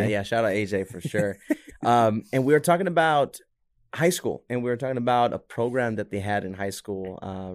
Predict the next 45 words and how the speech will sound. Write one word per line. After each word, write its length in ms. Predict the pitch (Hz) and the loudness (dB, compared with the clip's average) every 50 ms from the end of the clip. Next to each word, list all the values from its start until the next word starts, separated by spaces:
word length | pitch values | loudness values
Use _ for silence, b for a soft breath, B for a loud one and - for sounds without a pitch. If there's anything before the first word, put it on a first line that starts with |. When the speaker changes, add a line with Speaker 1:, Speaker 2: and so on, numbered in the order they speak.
| - | -10
Speaker 1:
ran 320 | - 101 110 110 113 113 110 | -6 -4 -4 -2 -2 -4 -4
by 200 | 101 101 101 101 | -4 -2 -2 -2
a 180 | 98 95 95 | -2 -4 -6
teacher. 360 | 92 - - - - - 101 98 | -6 -8 -10 -10 -8 -6 -6 -6
I 40 | |
think 240 | 98 - - 98 101 - _ _ _ | -6 -8 -12 -16 -16 -20 _ _ _
I, 140 | - 101 117 - - - | -12 -12 -12 -12 -14 -12
I 40 | 101 | -8
may 180 | 104 107 107 107 | -6 -6 -6 -6
be 260 | - 104 104 101 98 | -6 -8 -8 -8 -8
saying 260 | 101 - 101 101 101 | -8 -10 -10 -8 -8
his 120 | 98 95 - | -10 -10 -10
name 140 | 98 98 98 | -10 -10 -8
wrong. 280 | 101 98 98 95 92 - | -8 -8 -8 -10 -12 -14
Is, 160 | - 95 101 | -16 -10 -8
uh, 160 | 98 95 95 87 - _ _ _ _ _ _ _ _ _ 107 | -6 -6 -6 -8 -12 _ _ _ _ _ _ _ _ _ -8
Mister 240 | 104 - - - | -8 -8 -8 -8
Holly. 420 | 123 113 107 117 120 131 156 175 b b b b b b b b b b b | -2 0 0 0 0 0 -4 -8 b b b b b b b b b b b
Uh, 220 | - 101 98 95 92 | -4 -2 -2 -2 -2
he 220 | - - 131 123 | -2 -4 -4 -2
would 160 | 123 127 120 | 0 0 0
have 240 | 113 117 110 113 104 | 2 2 2 2 2
a 240 | 107 104 101 98 92 | 2 2 2 2 0
program 500 | - - 135 139 120 127 113 107 101 101 | 0 0 -2 0 0 0 0 0 -2 -2
in, 80 | 98 | -4
in 80 | 95 95 | -6 -6
his 140 | 95 90 - | -10 -12 -14
class, 440 | - - 107 101 98 98 90 - - | -8 -4 -4 -2 -2 -4 -6 -4 -2
and, 180 | 117 135 135 | -2 -2 0
and 320 | - 135 123 107 101 - - _ - _ _ _ _ _ _ _ | 0 -2 -2 -2 -6 -12 -18 _ -20 _ _ _ _ _ _ _
mind 380 | - 98 110 113 120 117 120 113 | -12 -10 -4 -2 0 0 0 -2
you, 100 | 113 107 | -2 -2
the, 240 | 104 107 98 95 - | 0 0 0 0 -2
the 80 | 90 101 | -4 -6
school 400 | - - - - 135 131 135 127 | -6 -6 -6 -4 -4 0 0 0
is 80 | 104 110 | 0 0
an 60 | 104 | -2
alternative 400 | 92 90 - - 110 107 98 87 | -4 -4 -4 -6 -6 -6 -6 -4
high 140 | 104 92 85 | -4 -4 -4
school, 200 | - - 87 85 | -6 -8 -10 -10
so 300 | - - 95 95 85 b b b b b b b | -8 -8 -8 -8 -8 b b b b b b b
they're 300 | - 98 98 92 90 87 - _ - - - | -2 0 0 0 0 -4 -8 _ -20 -4 0
bad 320 | 117 113 110 107 104 101 - | 2 2 2 2 0 -4 -6
kids, 540 | - 120 107 104 101 98 98 90 90 - | -2 0 2 4 4 2 0 0 -4 -8
like, 260 | 98 98 95 95 - | -8 -6 -6 -6 -8